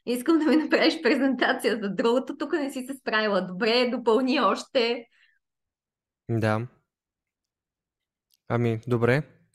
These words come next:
Speaker 2: Ам, отново ще започна. Благодаря много за участието в Lunch and Learn. Надявам се скоро да може да направим още нещо. Може и ти да си поизбереш някоя тема, въпреки че сегашния формат също беше много готин. Но може да,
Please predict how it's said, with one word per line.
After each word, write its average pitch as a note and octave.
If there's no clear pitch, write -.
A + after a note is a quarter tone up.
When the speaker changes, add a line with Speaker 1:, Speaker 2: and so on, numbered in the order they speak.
Speaker 2:
Ам, A2+
отново C3
ще -
започна. C3+
Благодаря A#2
много B2+
за B2+
участието A#2+
в -
Lunch B2
and B2
Learn. A#2
Надявам A#2+
се C#3
скоро C#3
да B2
може B2+
да C#3
направим C3
още C3
нещо. C3+
Може B2+
и B2+
ти C3
да B2+
си -
поизбереш A#2+
някоя A#2+
тема, A#2
въпреки A#2+
че B2
сегашния A#2
формат A2+
също A#2+
беше A2+
много G#2
готин. G#2
Но B2+
може B2
да, C3